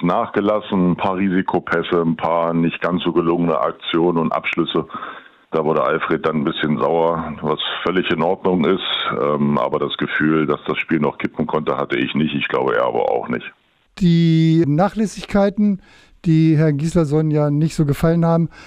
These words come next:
Speaker 2: Die Abwehr war diesmal nicht ganz so stabil und auch, äh, Torhüter Andi Wolfer hat nicht so gut gehalten wie im ersten Spiel. Aber nach vorne hat es doch super geklappt. Juri Knorr mit zehn Treffern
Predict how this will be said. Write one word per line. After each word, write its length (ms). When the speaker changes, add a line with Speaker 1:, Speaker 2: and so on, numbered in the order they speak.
Speaker 2:
Die 100
Abwehr 400
war 140
diesmal 600
nicht 400
ganz 320
so 140
stabil 480
und 100
auch, 140
äh, 380
Torhüter 880
Andi 480
Wolfer 460
hat 280
nicht 380
so 160
gut 160
gehalten 420
wie 160
im 100
ersten 320
Spiel. 320
Aber 320
nach 140
vorne 360
hat 140
es 120
doch 200
super 300
geklappt. 420
Juri 220
Knorr 300
mit 160
zehn 220
Treffern 460